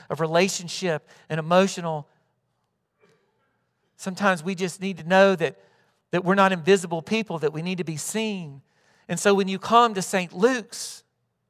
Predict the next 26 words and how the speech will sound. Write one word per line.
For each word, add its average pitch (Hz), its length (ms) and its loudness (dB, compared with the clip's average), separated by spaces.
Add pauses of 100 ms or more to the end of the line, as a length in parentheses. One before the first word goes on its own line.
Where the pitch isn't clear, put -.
(600)
Saint 175 300 0
Luke's, 175 360 2
right? 156 380 4
It's - 220 -14
named 185 340 0
after 156 560 2 (360)
the 151 100 -2
physician, 143 720 -6
by 139 140 -4
the 131 100 -12
way. 135 320 -8 (160)
When 175 140 -2
you 165 80 -4
come 214 260 0
to 202 80 -4
Saint 185 340 -6
Luke's, 214 600 -6 (580)
that 175 160 -6
you 190 100 -2
become 214 360 0
a - 20 4
part 208 280 6
of 185 40 -2
the 180 60 -4
healing 214 380 -6
community 202 840 -8